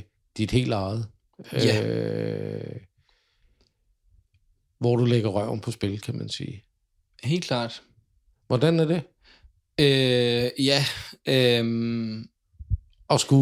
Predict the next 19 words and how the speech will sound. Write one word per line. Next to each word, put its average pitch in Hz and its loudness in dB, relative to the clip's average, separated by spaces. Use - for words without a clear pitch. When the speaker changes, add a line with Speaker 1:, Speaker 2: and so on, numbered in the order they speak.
Speaker 1:
ud - 0
med 156 4
sit 135 2
eget, 135 2
sådan 131 0
på 143 2
den 160 0
måde. 131 2
Speaker 2:
Jo, 120 0
og 127 0
det 156 6
er - 6
jo 151 6
også 170 4
det, 185 4
altså 147 2
sådan, 147 2
det... 151 6
Øh, 131 4